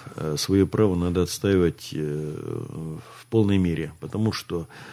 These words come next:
р-, это способствует, если он не будет свои права защищать, пытаться, э, в этом случае, э,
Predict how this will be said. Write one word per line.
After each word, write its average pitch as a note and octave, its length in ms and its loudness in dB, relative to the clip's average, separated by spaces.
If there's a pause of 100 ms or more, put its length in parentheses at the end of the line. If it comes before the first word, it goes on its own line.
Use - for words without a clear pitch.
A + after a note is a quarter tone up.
(640)
р-, - 440 0
это G#2 360 6
способствует, G2 760 0
если G#2+ 260 2
он A2 220 4
не A2 80 6
будет F#2+ 480 2
свои G2 220 2
права F#2 320 4
защищать, F2 500 2 (220)
пытаться, - 500 -2 (580)
э, - 160 -2
в C#2+ 380 0
этом A#2 220 4
случае, G2 600 2
э, A#1+ 220 -4